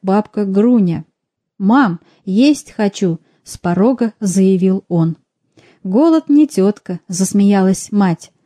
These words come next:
"пригнал-таки домой". Торопливо работая ложкой, он еще успевал рассказывать о рыбалке и купании, о своих приятелях. "Серега!" — донеслось с улицы. "Выходи!"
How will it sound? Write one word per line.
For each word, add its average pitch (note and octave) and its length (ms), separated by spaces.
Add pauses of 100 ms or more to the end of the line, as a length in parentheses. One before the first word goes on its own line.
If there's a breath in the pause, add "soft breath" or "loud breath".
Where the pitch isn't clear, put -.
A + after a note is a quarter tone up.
(120)
"пригнал-таки A3+ 880
домой". F#3+ 640 (560)
Торопливо G#3 520
работая G3+ 600
ложкой, A3+ 480 (280 soft breath)
он C4 140
еще B3 400
успевал A3 580
рассказывать A#3+ 760
о G#3 100
рыбалке A#3 540
и A3+ 40
купании, F#3+ 760 (140)
о F#3+ 80
своих G3+ 420
приятелях. F#3+ 800 (600)
"Серега!" — B3+ 840
донеслось G3 760
с - 160
улицы. F3+ 520 (120)
"Выходи!" A3 880